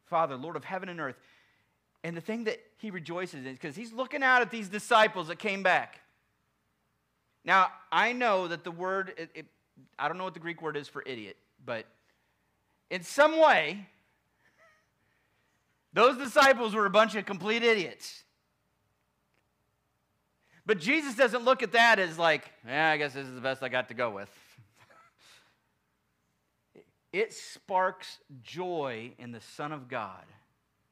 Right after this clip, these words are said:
when he looks at the people of God. Not because the people of God have brought all of their wonderful talents and amazing things with them, right?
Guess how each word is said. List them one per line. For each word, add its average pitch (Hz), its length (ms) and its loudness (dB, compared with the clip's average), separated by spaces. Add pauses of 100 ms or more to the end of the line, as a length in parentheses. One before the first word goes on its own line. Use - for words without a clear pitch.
(220)
when 127 140 -14
he 131 80 -14
looks 131 320 -14
at 110 80 -18
the 110 60 -16
people 135 380 -18
of 98 140 -16
God. 95 320 -12 (240)
Not 175 260 4
because 233 300 -8
the 156 80 -14
people 220 380 -10
of 139 100 -8
God 131 240 2
have 120 140 -10
brought 120 260 -4 (180)
all 139 200 -4
of 123 80 -10
their 120 100 -10
wonderful 110 480 -14
talents 104 480 -14
and 104 80 -14
amazing 101 400 -16
things 101 320 -16
with 98 180 -20
them, 90 240 -20 (2000)
right? 110 260 -12